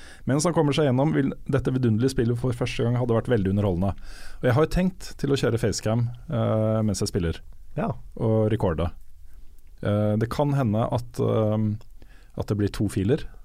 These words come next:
Speaker 1: En gameplay-fil og en, jeg vet ikke helt akkurat hvordan jeg skal gjøre det.
Speaker 2: Ok.
Speaker 1: Men, eh, det finner vi ut av. Men at jeg i hvert fall kjører facecam og synker det opp mot, eh, video, så
Speaker 2: Ja.
Speaker 1: prøve å få til det i hvert fall.
Speaker 2: Nice.
Speaker 1: <clears throat> Så, eh,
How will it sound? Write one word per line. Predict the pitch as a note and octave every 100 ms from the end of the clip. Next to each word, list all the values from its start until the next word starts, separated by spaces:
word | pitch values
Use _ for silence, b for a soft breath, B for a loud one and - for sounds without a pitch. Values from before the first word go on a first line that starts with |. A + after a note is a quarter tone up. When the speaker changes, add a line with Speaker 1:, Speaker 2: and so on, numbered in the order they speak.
| -
Speaker 1:
En | A2 G#2
gameplay-fil | G2 F2 G2 F#2+ G#2 F#2+
og | G2
en, | F#2+ F#2 D#3
jeg | G#2
vet | F#2 -
ikke | F#2+
helt | -
akkurat | A2 - F#2
hvordan | F#2 F2
jeg | F2
skal | -
gjøre | F2+ A2+
det. | B2 B
Speaker 2:
Ok. | A2 C3+ F3 - -
Speaker 1:
Men, | A2 G#2 G#2
eh, | G2+ G2 G2+
det | G2
finner | G2+ F#2+
vi | F2+
ut |
av. | A#2
Men | B2+ A2+ A2
at | A2
jeg | A#2
i | G2+
hvert |
fall | A#2
kjører | G#2+ G2
facecam | F#2 F2+ - C3 B2
og | A2
synker | G#2 G#2 - F#2
det |
opp | F2
mot, | F#2+ F#2 -
eh, | F#2+ F#2+
video, | F2+ F2+
så | A2+ G#2+ F#2+ F#2 F#2 F2+ - -
Speaker 2:
Ja. | - F#3 - - - - - - -
Speaker 1:
prøve | - B2 G2
å |
få | G2 F#2
til | F2
det |
i | E2
hvert |
fall. | - - - - - - -
Speaker 2:
Nice. | - G#2+ - - b b b -
Speaker 1:
<clears throat> | E3 - D#3+ C3+ A2+
Så, | - A2+
eh, | G#2+ G#2 G#2 G2+ G#2 G2+ G#2 G#2 G#2 G2